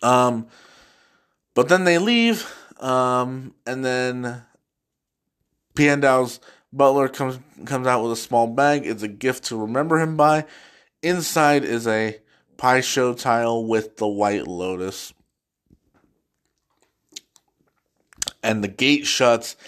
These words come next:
and we see the symbol of the White Lotus. Um, and, uh, uh, <laughs> and, and so, um,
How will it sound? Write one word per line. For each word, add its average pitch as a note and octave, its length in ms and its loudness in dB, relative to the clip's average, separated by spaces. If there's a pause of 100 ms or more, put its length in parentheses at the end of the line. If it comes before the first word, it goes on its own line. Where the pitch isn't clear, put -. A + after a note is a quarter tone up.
(240)
and G2+ 160 -4
we G2+ 80 -4
see A2+ 200 -6
the G2 120 -8
symbol B2+ 480 2
of G#2+ 100 -2
the A2 80 -2
White G#2+ 320 0
Lotus. G2 540 -2 (640)
Um, G2 640 -2 (2750)
and, G2+ 640 -2
uh, F#2 420 -4 (1400)
uh, G2 760 -2
<laughs> - 80 -14
and, A2+ 580 0 (380)
and A#2+ 200 -4
so, A2+ 640 0 (600)
um, G#2 800 -2